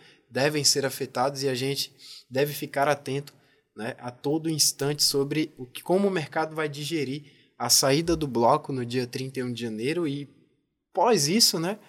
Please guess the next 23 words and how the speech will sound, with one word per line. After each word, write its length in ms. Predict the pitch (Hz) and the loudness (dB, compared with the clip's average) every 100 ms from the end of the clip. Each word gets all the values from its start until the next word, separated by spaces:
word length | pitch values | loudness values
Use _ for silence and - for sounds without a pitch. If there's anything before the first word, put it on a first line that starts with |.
| - _ | -20 _
como 220 | - 170 190 | -4 0 2
o 40 | |
mercado 420 | 190 151 156 156 | 0 2 2 2
vai 100 | 156 | 0
interpretar 760 | 151 147 147 147 147 139 135 151 | -2 -2 -4 -4 -6 -2 -2 -2
e, 80 | 160 | -4
e 240 | 131 123 | -6 -8
dar 260 | 113 117 151 | -6 -2 -2
continuidade 960 | 185 170 - 165 165 123 127 151 123 - - - _ | -2 -6 -6 -6 -6 0 0 0 -4 -14 -20 -20 _
a 120 | 123 | -6
essas 300 | 127 131 135 | -2 0 0
questões, 420 | - 151 - 151 | -2 -2 -4 -6
porque 220 | 165 - 180 | -8 -4 0
você 100 | - | 2
tá 120 | 170 | 0
falando 280 | - 170 175 | -2 -2 -2
de 80 | |
economia 480 | 170 - 170 165 170 | -4 -4 -6 -2 -2
agora 280 | 160 147 175 | -2 -2 -2
que 120 | - | -6
vai 120 | 170 | -4
se 140 | 160 170 | -4 -4
tornar, 460 | - 156 147 151 | -6 -6 -4 -4